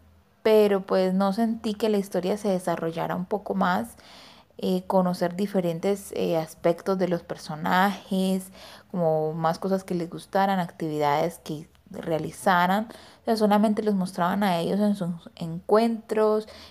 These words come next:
y luego lo que pasó después, cuando se dieron cuenta qué era lo que querían en realidad, si de verdad querían seguir en esa situación de donde fuera solo sexo o querían algo más. Entonces,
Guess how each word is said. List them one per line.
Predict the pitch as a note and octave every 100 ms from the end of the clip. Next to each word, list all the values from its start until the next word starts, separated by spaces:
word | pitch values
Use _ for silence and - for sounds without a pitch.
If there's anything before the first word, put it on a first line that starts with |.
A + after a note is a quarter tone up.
| -
y | F#3+
luego | F3+ F3
lo | G3 F#3
que | - D#3+
pasó | - C#3+ - - - G3 G#3+
después, | A3+ A3 A3 - _ _ - A3 A3 A3 G#3+ G#3+ A3 - - - -
cuando | A3+ G#3 G3
se | G3
dieron | F#3 F3 F#3
cuenta | F#3+ G#3 G3+ F#3+ F#3+ F#3+ -
qué | - - F#3 F#3
era | F#3
lo | F#3 F3+
que | F3
querían | - F3+ E3 F3 G3
en | G3 F#3+
realidad, | F3 E3 D#3+ D#3 -
si |
de | F#3+
verdad | E3+ D3+
querían | D#3 F3 F3+
seguir | F3+ F#3 F3+ F#3 - - - - -
en | G#3+ G3
esa | G3 G3
situación | G3 G3 F3+ E3+ - E3 E3 D#3+
de | E3+ F3 F#3 - - - - -
donde | E3 F#3 F3 E3+
fuera | - E3+ F3
solo | F#3+ F#3 F#3
sexo | G3+ G3 - - F#3+ F#3 F#3+ - - - -
o | F3+ F3+ F3
querían | F#3 E3+ E3
algo | D#3+ D#3+ D3+
más. | E3 F#3+ G3+ G#3 G#3+ - -
Entonces, | F3+ F3+ D#3+ F3+ G3+ -